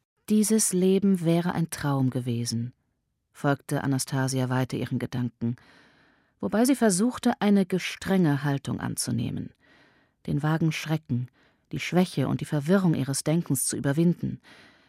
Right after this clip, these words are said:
wie wenn ein Weg, der auf einem unbebauten Acker zu enden scheint,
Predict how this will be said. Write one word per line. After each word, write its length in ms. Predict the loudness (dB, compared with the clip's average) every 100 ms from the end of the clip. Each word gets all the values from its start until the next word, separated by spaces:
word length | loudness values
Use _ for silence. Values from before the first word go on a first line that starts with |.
| _ _
wie 160 | -4 0
wenn 120 | 2
ein 220 | 4 4
Weg, 400 | 4 2 0 -12 -10
der 100 | -6
auf 120 | -6 -4
einem 220 | -2 -2
unbebauten 760 | 4 4 4 2 -2 -2 -4 -4
Acker 360 | -4 -2 -2 -2
zu 240 | -2 -2
enden 360 | 0 -2 0 -2
scheint, 400 | 0 0 2 0